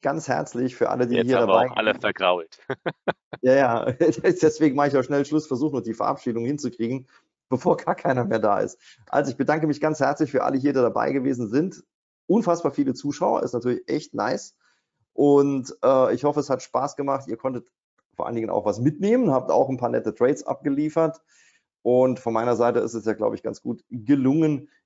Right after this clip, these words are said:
Speaker 1: insgesamt. Und der Markt hat, äh, soweit so schön mitgespielt.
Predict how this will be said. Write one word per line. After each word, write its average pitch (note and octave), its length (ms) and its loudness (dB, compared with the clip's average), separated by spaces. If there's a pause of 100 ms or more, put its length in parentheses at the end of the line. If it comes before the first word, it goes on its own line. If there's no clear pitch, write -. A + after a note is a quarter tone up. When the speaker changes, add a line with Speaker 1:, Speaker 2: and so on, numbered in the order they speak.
(120)
Speaker 1:
insgesamt. B2 840 -2
Und A2 220 -2
der G#2+ 80 2
Markt G#2+ 280 -2
hat, G#2 260 -8
äh, A2 220 -2
soweit G#2 380 -2
so - 80 -16
schön - 300 -6 (100)
mitgespielt. G#2 1080 -6